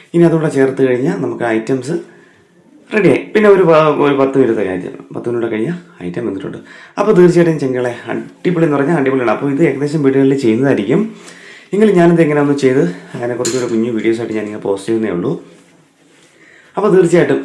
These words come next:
വീടുകളിൽ ഇതൊന്ന് ചെയ്ത് നോക്കുക, മറക്കരുത്. അപ്പോൾ വീഡിയോ ഇഷ്ടപ്പെട്ടാൽ സപ്പോർട്ട് ചെയ്യുക കേട്ടോ. അപ്പോൾ എല്ലാവരും സപ്പോർട്ട് ചെയ്യുക, ലൈക്ക് അടിക്കുക.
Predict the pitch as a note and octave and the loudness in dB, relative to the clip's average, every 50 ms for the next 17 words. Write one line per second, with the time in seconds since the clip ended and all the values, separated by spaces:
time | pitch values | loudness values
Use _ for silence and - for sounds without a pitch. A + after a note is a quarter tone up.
0 | - B2 A#2+ A2+ B2 B2 A#2+ A#2+ A2+ A2+ A2+ A2+ A2 A2 G2+ G2 G#2+ G#2+ G2+ F2 | -6 -6 -4 0 0 0 0 0 0 0 0 0 -2 -4 -4 -2 -2 -4 -4 -4
1 | C3+ D#3+ F3 - - F2+ F2+ F2+ G#2 G2+ G2+ - - - - - - - - - | -4 -6 -6 -6 -8 -8 -8 -6 -6 -6 -4 -4 -6 -6 -8 -14 -20 -20 -20 -20
2 | - - - - - - G3+ G3+ G3 G3 G3 F#3+ F3 F3 E3+ E3 D#3 D3+ C3+ C3+ | -20 -20 -12 -6 -2 2 4 6 6 6 6 6 4 2 2 0 0 -2 -2 -2
3 | B2+ C#3 C3+ C3 C3 A#2 A2+ A2+ D#3 F#3 - - - - C3 A2+ A2 - - - | -2 0 0 2 4 4 4 4 2 -2 -4 -8 -12 -10 -8 -8 -8 -10 -12 -20
4 | - - - - A#2 A2+ A2 A2 A#2 A2+ A2 A2 G#2+ - A#2+ A2+ A#2 A2+ G#2+ A2+ | -20 -20 -14 -8 -4 -2 -2 0 -2 -2 -6 -8 -8 -6 -6 -4 -2 -2 -2 -2
5 | D3 D#3+ A#2+ G2 F#2+ F#2 G#2 G2+ G2 G2 B2 C#3+ | -2 -4 -4 -6 -6 -6 -8 -8 -6 -6 -6 -6